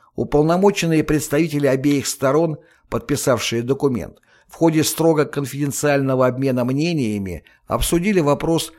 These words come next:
о разграничении сфер интересов обеих сторон в Восточной Европе. Этот обмен мнениями привел к следующему.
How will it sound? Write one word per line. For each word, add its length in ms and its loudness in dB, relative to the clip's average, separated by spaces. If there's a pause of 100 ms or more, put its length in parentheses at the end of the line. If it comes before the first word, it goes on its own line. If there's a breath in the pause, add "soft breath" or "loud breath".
(140)
о 120 2
разграничении 680 0
сфер 460 0
интересов 640 -2
обеих 460 -2
сторон 380 0
в 60 -4
Восточной 560 -2
Европе. 540 -4 (640 loud breath)
Этот 340 2
обмен 360 2
мнениями 680 0
привел 420 -2
к 60 -8
следующему. 880 -4